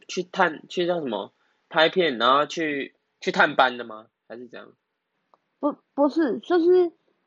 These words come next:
Speaker 2: 就是那个唱歌的，唱歌的最主要的那一群。可是，可是这个，我要，我要先，真的要先讲，我这个真的不确定根据是怎么样，但我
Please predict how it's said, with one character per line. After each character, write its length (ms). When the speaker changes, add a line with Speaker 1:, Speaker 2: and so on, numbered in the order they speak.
Speaker 2:
就 220
是 400
那 300
个 420
唱 380
歌 340
的， 460
唱 360
歌 240
的 160
最 240
主 200
要 180
的 100
那 280
一 60
群。 400
可 140
是， 100
可 160
是 160
这 120
个， 220
我 80
要， 200
我 60
要 80
先， 300
真 180
的 60
要 160
先 500
讲， 220
我 160
这 160
个 100
真 240
的 120
不 180
确 260
定 380
根 200
据 180
是 80
怎 160
么 80
样， 240
但 200
我 280